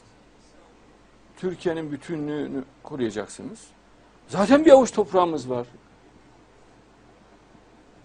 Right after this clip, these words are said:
Bir avuç toprak verdiler bize.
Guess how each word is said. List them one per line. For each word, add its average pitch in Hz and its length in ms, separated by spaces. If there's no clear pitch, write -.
Bir 170 80
avuç 214 200
toprak 240 320
verdiler 208 280
bize. 117 220